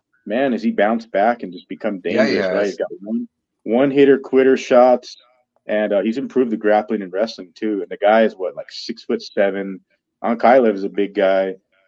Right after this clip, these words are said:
Speaker 1: and, uh, what he was able to take down Jan. I think he's got better. He's better grappling, but I can't underestimate Johnny Walker no more. I
Speaker 2: No.
Speaker 1: cannot do it. I, I don't know if I'm picking him in the fight. I wanna see the weigh-ins for this one,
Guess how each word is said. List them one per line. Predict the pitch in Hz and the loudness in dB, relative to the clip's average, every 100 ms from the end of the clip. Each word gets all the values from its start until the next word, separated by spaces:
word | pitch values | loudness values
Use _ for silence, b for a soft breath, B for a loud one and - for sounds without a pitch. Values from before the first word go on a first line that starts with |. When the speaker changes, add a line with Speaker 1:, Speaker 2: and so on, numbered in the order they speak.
| _ | _
Speaker 1:
and, | 95 95 | -10 -4
uh, | 92 | -2
what | 98 101 | -2 -4
he | 143 | -2
was | 143 | 0
able | 123 110 | 0 0
to | - | -2
take | - 98 | -4 -4
down | 107 101 98 | -2 -2 -2
Jan. | 98 98 107 110 101 - | -4 -2 -2 -4 -6 -14
I | _ _ _ _ | _ _ _ _
think | 156 143 | -6 -2
he's | 127 | 4
got | 143 107 | 6 6
better. | 123 123 131 127 | 4 6 4 0
He's | - 143 | -8 0
better | 147 151 | 4 6
grappling, | 120 131 139 143 151 | 6 6 6 4 0
but | 117 | 2
I | 117 | 2
can't | - 143 | 2 0
underestimate | 117 113 117 - 127 110 | 2 2 0 -2 -6 -4
Johnny | 113 110 | -2 -2
Walker | 101 123 147 127 | 0 -2 -2 -2
no | 104 | -2
more. | 98 92 - _ _ | -4 -6 -10 _ _
I | - - | -10 -2
Speaker 2:
No. | 170 | 0
Speaker 1:
cannot | 113 110 107 | 0 0 0
do | 113 127 | 0 0
it. | - | -2
I, | 719 719 - | -6 -6 2
I | 123 | 4
don't | 143 | 6
know | 143 | 4
if | 147 | 4
I'm | 123 - | 2 2
picking | 143 143 151 | 2 2 0
him | 147 | 0
in | 151 | 0
the | |
fight. | 143 151 160 156 - _ _ _ | 0 2 2 0 -8 _ _ _
I | 104 | -2
wanna | 117 123 | 0 0
see | - 127 | -2 0
the | 107 | 2
weigh-ins | 107 123 127 131 120 | 2 0 0 -2 -4
for | - 104 | -6 -4
this | 117 - | -4 -4
one, | 135 139 131 | -6 -6 -8